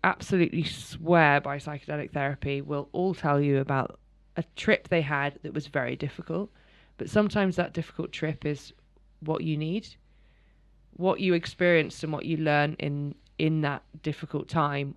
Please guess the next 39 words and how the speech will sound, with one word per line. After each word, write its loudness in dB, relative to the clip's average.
was -4
actually -2
what -4
you -6
needed -4
to -12
face -6
and -6
needed -6
to -6
experience. -6
I -4
know 0
that's -2
something -10
Keith -6
very 0
much -6
speaks -2
about 0
when, -6
when -8
I've -4
spoken -8
to -8
him -4
<clears throat> -10
about, 0
um, -4
how 2
he 2
found -2
sort -12
of -10
he-, -18
healing -6
through -10
psychedelic -10
use, -8